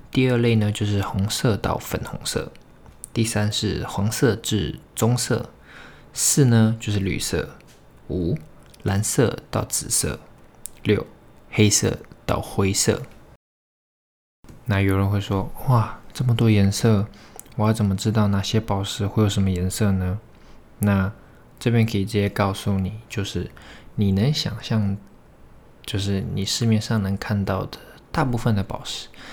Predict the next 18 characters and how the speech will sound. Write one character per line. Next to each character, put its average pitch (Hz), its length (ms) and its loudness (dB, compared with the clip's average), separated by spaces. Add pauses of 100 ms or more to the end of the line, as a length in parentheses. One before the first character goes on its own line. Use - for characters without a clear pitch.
(240)
基 - 180 2
本 101 160 2
上 95 240 0 (880)
都 98 100 4
有 87 140 2
这 98 120 -2
六 98 140 4
种 80 200 -2
颜 - 160 -8
色。 - 240 -6 (760)
那 92 340 -2 (160)
很 135 180 2
少 120 160 2
很 107 180 2
少 95 180 -2
是 - 180 -6
只 - 200 -12
有 - 240 -10